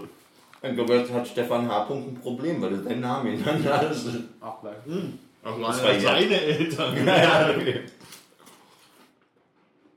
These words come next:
Speaker 2: Ja.
Speaker 1: Habt ihr euch zusammen entschieden, dann irgendwie aufs gleiche Gymnasium zu gehen?
Speaker 3: Vor, ich glaub, auf der Grundschule hat man eigentlich nichts miteinander zu tun.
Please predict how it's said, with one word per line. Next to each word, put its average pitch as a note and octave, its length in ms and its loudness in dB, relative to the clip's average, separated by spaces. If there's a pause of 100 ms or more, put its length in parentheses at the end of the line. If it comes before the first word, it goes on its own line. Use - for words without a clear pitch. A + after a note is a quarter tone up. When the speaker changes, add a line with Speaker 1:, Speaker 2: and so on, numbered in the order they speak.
Speaker 2:
Ja. C3+ 260 -10 (2250)
Speaker 1:
Habt F#2 140 -6
ihr A#2 60 -2
euch G#2 80 -4
zusammen F2+ 340 -2
entschieden, D#3 380 -4
dann D#3+ 140 -4
irgendwie C3+ 240 -8
aufs C3 160 -12
gleiche A#2+ 220 -8
Gymnasium B2 420 -6
zu B2+ 100 -12
gehen? C3+ 220 -10 (400)
Speaker 3:
Vor, G#2 160 -10
ich - 60 -14
glaub, F#2+ 120 -14 (260)
auf G2 100 -20
der G2 100 -20
Grundschule G2+ 300 -14
hat - 80 -12
man G2 80 -16
eigentlich F#2 120 -20
nichts G2+ 140 -20
miteinander F#2+ 260 -16
zu G2+ 80 -16
tun. A#2 200 -20